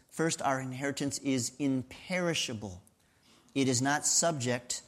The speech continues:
to change or decay or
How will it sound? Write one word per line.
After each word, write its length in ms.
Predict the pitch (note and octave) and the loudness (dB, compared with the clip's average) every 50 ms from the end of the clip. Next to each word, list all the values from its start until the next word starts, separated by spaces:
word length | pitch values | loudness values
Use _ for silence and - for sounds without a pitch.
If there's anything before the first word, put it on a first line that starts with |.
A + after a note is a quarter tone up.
| - - _ _ _ - | -20 -20 _ _ _ -8
to 100 | - C#3 | -8 -6
change 800 | - - - - - - F3 E3+ D3+ C#3 B2 A#2 A2 G#2+ G2+ - - | -4 -2 -2 0 0 2 4 4 6 6 6 4 2 2 -2 -4 -2
or 220 | - A#2+ A#2+ A#2 | 0 2 2 2
decay 760 | A2 G#2+ A#2 A2 - - - - - E3+ E3 D3+ C3 A#2+ A#2 | 2 0 -4 -4 -4 -10 -12 -8 -4 -2 0 2 2 2 2
or 340 | A2 - A2+ A2+ A2+ A2+ A2 | 0 0 -2 -2 -2 -2 -6